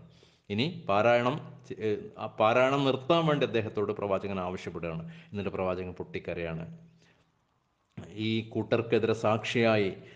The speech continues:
പ്രവാചകനെ കൊണ്ടുവരും എന്ന ഭാഗമാണ് പ്രവാചകൻ്റെ മനസ്സിനെ പിടിച്ചു കുലുക്കിയത്.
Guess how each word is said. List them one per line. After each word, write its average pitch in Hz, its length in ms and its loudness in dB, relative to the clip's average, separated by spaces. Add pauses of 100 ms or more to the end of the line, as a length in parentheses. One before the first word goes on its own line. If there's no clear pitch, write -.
(140)
പ്രവാചകനെ 117 580 4
കൊണ്ടുവരും 113 680 2
എന്ന 110 360 -2
ഭാഗമാണ് 101 760 2
പ്രവാചകൻ്റെ 98 680 -2
മനസ്സിനെ 92 460 -6
പിടിച്ചു 90 380 -12
കുലുക്കിയത്. 82 680 -10